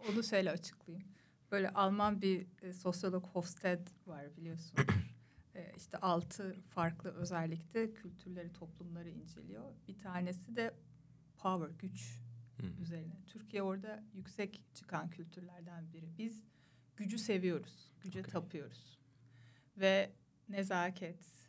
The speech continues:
Speaker 1: ne bileyim işte özür dilemek gibi şeyleri güçsüzlük olarak görüyoruz. O yarattığımız güç dünyasına zarar veren bir şey. Bir eziklik diyeceğim şimdi gibi görüyoruz.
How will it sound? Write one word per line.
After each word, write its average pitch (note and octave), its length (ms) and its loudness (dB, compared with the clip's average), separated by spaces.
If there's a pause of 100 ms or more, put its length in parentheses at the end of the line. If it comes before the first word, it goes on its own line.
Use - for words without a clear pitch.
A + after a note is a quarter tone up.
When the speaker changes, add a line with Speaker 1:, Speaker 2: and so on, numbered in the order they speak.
(360)
Speaker 1:
ne F#3+ 160 -6
bileyim F3+ 300 -6
işte - 200 -12
özür G3 340 0
dilemek F3 680 -6 (580)
gibi G#3+ 200 -4
şeyleri G3 600 4
güçsüzlük A3+ 920 -6 (480)
olarak E3+ 460 2
görüyoruz. E3 500 -12
O F3 300 0 (280)
yarattığımız F#3 720 0
güç G#3+ 260 -8
dünyasına F3 640 -6
zarar F#3 400 4
veren E3 320 -2
bir - 40 -14
şey. - 160 -12
Bir A3 180 -12
eziklik G3 560 2
diyeceğim D#3+ 420 -6 (100)
şimdi - 160 -14 (140)
gibi E3 220 -8
görüyoruz. D#3 540 -12